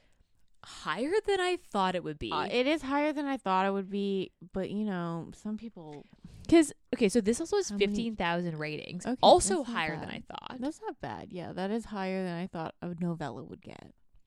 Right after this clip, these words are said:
Speaker 1: Because this, to be fair, though, it was actually really hard to find Halloween, like, themed stuff, and this whole book takes place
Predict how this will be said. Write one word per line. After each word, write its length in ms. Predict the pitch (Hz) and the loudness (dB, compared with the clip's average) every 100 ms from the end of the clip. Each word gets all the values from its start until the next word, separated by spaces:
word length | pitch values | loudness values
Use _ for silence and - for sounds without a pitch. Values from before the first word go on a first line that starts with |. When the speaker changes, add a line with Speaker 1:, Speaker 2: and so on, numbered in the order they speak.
| _ - | _ -8
Speaker 1:
Because 400 | 247 233 240 220 - - | -6 -2 0 0 -4 -8
this, 240 | 185 226 | 0 0
to 140 | - 196 | 0 -4
be 100 | 262 | -4
fair, 240 | 170 156 | -4 -6
though, 240 | 180 220 | -4 -4
it 100 | 254 | -4
was 140 | 185 185 - | -6 -8 -10
actually 320 | 156 - 262 | -10 -8 -8
really 220 | 180 165 | -8 -8
hard 200 | 160 165 | -8 -8
to 60 | 170 | -8
find 380 | 143 - 165 185 - _ _ | -8 -8 -10 -14 -20 _ _
Halloween, 920 | - 180 180 185 180 160 165 185 220 - _ _ _ _ _ _ _ _ | -8 -2 0 -2 -4 -8 -8 -8 -10 -14 _ _ _ _ _ _ _ _
like, 260 | 185 170 - | -6 -6 -8
themed 420 | - 170 170 165 | -10 -6 -6 -8
stuff, 360 | - 139 107 - | -6 -4 -4 -6
and 160 | - 170 | -8 -4
this 260 | 160 185 - - - | -2 -2 -6 -12 -16
whole 300 | - 190 185 | -4 2 2
book 300 | 170 156 - | 2 -2 -4
takes 200 | - 156 | -10 -8
place 240 | 151 151 | -8 -10